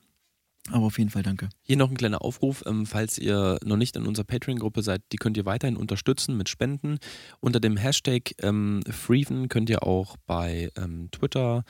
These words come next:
Speaker 2: und auch bei MySpace, das ja kürzlich wieder online gegangen ist, ähm,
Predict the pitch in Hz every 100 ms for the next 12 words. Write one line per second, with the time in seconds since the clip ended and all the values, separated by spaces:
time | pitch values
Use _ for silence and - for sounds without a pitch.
0 | - - - - 98 98 - 90 - 95
1 | 85 80 85 95 135 - - - - 110
2 | 120 - 123 - - 101 110 98 95 -
3 | 98 - - 90 85